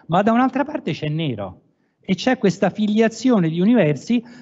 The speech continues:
che dal punto di vista teorico è assolutamente accettabile, sia chiaro. Il problema è dal punto di vista sperimentale. Eh, avere dei ponti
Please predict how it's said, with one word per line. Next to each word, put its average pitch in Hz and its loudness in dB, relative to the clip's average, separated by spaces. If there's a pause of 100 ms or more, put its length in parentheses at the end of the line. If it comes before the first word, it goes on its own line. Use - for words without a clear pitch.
(180)
che 233 2
dal 160 0
punto 254 4
di 185 -2
vista 214 0
teorico 269 0
è 175 -2
assolutamente 214 -2
accettabile, 92 -10
sia 180 -4
chiaro. 87 -12 (1000)
Il 175 -4
problema 196 4
è - 2
dal 170 2
punto 151 -2
di 143 -2
vista 135 -4
sperimentale. 110 -6 (920)
Eh, 110 -4 (240)
avere 175 4
dei 170 2
ponti 190 2